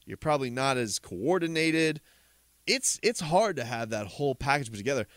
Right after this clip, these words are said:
And now, like, we're not even talking back in the day with, like, Ali, who was six three. We're talking dudes who are, like, six six, six five, um, six nine in Tyson Fury's case. Like, these are behemoths of men in there. Um,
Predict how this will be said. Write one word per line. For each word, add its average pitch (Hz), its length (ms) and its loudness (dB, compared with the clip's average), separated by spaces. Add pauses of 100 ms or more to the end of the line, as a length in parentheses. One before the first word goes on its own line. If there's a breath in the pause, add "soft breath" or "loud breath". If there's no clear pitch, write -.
(280 soft breath)
And 123 80 -6
now, 170 260 4
like, 143 160 -4
we're 196 100 -2
not 262 140 2
even 143 140 0
talking 131 220 -4
back 123 180 0
in 107 80 -6
the 98 60 -6
day 135 260 2
with, 104 140 -4
like, 104 200 -8
Ali, 110 360 2
who 110 220 0
was 95 120 -4
six - 240 -2
three. 127 160 0
We're 170 140 0
talking 214 280 0
dudes 131 240 -2
who 110 80 -8
are, 95 60 -4
like, 95 180 -8
six - 340 -2
six, - 300 -2
six - 300 -4
five, 127 360 2 (460 soft breath)
um, 104 340 -2
six - 360 -2
nine 123 420 -2
in 135 100 -2
Tyson 127 300 0
Fury's 135 320 0
case. 135 260 0
Like, 95 120 -12
these 214 200 -4
are 107 160 2 (520)
behemoths 170 800 -2
of 101 160 -2
men 170 260 2
in 107 140 -6
there. 95 300 -6 (580 soft breath)
Um, 107 600 -2